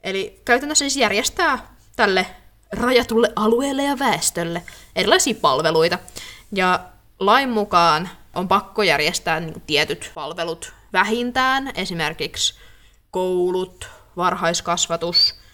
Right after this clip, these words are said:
kulttuuri-, nuoriso-, kirjasto- ja liikuntapalvelut. Musta on ihanaa, että kirjastot on laissa määritetty vähimmäispalvelu. Mä oon täsmälleen samaa mieltä. Sitten kaupunkisuunnittelu, maankäyttö,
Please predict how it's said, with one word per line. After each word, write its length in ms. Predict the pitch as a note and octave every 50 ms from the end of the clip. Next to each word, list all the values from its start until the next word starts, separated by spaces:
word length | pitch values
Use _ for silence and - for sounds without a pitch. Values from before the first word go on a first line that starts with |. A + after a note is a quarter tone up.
| _ -
kulttuuri-, 340 | D#4+ F4+ F4 - C4 A#3+ A3+
nuoriso-, 380 | A#3+ B3 A3+ G#3 G#3 - E3+
kirjasto- 420 | - - A#3+ A#3+ A#3 - - - F#3
ja 60 | F#3+
liikuntapalvelut. 840 | A#3+ C#4+ C#4 - - C#3+ D#3+ E3+ E3 - E3+ D#3 D#3+ - E3 - -
Musta 200 | F3+ - - -
on 40 | -
ihanaa, 200 | A3 G#3 F#3 D3+
että 100 | - - -
kirjastot 600 | G3 F3+ D#3+ B2 - - - - G#3 - - G2+
on 160 | D3+ F#3 F3+ - - - G#3 G#3+ -
laissa 320 | G#3+ B3+ B3+ A#3+ - - G3
määritetty 460 | F3+ F3 E3+ F3+ G3+ G#3 - G3+ F3+
vähimmäispalvelu. 800 | F#3 F#3+ G3 - D3+ D3+ D#3+ F3+ - - E3 D3+ E3+ F3 E3+ E3+
Mä 80 | F3
oon 120 | F3 E3+ F3
täsmälleen 420 | - F#3 F3+ - E3 D#3 E3+ F3
samaa 320 | F3 F3+ F3 E3+ F3 E3+ F3
mieltä. 260 | F3+ E3+ F3 - G3
Sitten 640 | - - _ _ _ _ _ _ _ _ - - -
kaupunkisuunnittelu, 960 | A3+ C4+ C4 B3+ A#3 A3 A#3+ - - A3+ A3 A3 A3 A3 - - G#3 G#3+ A3
maankäyttö, 800 | G3 F3 F3 F3+ F3+ F#3 - E3+ E3+ F3 E3+ - - - E3+